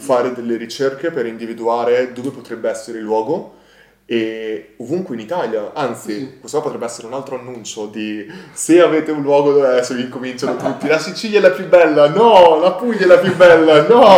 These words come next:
Speaker 1: andiamo".
Speaker 2: Dobbiamo mettere noi dei paletti, perché
Speaker 1: Sì,
Speaker 2: sennò
Speaker 1: no,
Speaker 2: vogliamo
Speaker 1: però diciamo che siamo tutti tra Milano, eh, siamo tutti tra la zona di Milano,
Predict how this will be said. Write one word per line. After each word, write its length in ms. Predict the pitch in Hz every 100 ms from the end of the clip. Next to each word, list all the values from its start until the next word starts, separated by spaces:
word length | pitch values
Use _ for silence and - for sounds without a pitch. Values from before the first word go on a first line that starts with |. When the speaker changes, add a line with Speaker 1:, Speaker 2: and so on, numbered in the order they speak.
| 160 170
Speaker 1:
andiamo". 340 | 165 185 190
Speaker 2:
Dobbiamo 300 | 143 156 160
mettere 380 | 165 165 165 160
noi 180 | 165 151
dei 100 | 135
paletti, 460 | 135 123 120 -
perché 240 | 127 123 120
Speaker 1:
Sì, 100 | 135
Speaker 2:
sennò 160 | 131 131 123
Speaker 1:
no, 40 |
Speaker 2:
vogliamo 280 | 131 127 117 -
Speaker 1:
però 180 | 127 139
diciamo 320 | - 127 131
che 80 | 139
siamo 280 | - 117
tutti 260 | 110 117 120
tra 320 | 117 107 -
Milano, 640 | 110 110 127 135 143 147 - 131 117 _ _ _ _ _
eh, 640 | 120 107 104 101 101 98 -
siamo 260 | - 127 117
tutti 160 | 131
tra 160 | 123 117
la 180 | 113 107
zona 140 | 131 147
di 80 |
Milano, 640 | 143 139 135 143 170 165